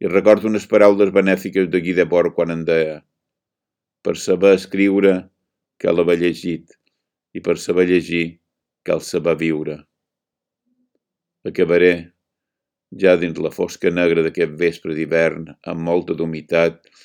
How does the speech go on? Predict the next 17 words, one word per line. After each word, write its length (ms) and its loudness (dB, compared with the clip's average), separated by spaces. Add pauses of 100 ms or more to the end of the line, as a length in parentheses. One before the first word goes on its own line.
(340)
i 100 -4
una 160 2
plugineua 840 4
que 100 -4
sembla 400 0
rosada 480 2
sobre 240 -4
les 160 -8
coses 320 -4
del 160 -4
món, 380 -8 (840)
amb 160 -2
el 80 2
meu 220 2
desig 480 0
d'ara 180 2
mateix. 460 -6